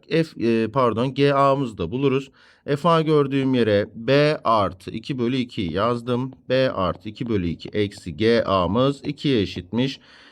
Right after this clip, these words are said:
G A'yı sağ tarafa, ikiyi sol tarafa atarsam B artı iki bölü iki eksi iki eşittir G A olarak gelecektir. Burayı da düzenlersek hemen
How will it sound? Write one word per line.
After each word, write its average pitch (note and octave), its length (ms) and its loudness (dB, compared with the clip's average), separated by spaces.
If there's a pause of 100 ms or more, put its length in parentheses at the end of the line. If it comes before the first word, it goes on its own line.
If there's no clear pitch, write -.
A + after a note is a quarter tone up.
(140)
G C#3+ 240 4
A'yı C3+ 260 4
sağ C3+ 280 0
tarafa, G2+ 340 -2
ikiyi A#2 280 -6
sol B2+ 260 -2
tarafa F#2 380 -2
atarsam A#2 800 -2
B B2+ 300 6
artı F2+ 360 -2
iki B2 300 -8
bölü G2 180 0
iki - 240 -6
eksi - 600 -8
iki A#2+ 340 -4
eşittir B2 640 -2 (480)
G B2+ 480 4
A B2 240 2
olarak E2+ 500 -2
gelecektir. B2 640 -2 (460)
Burayı D3+ 300 2
da B2+ 140 0
düzenlersek C#3 880 0
hemen C#3+ 400 0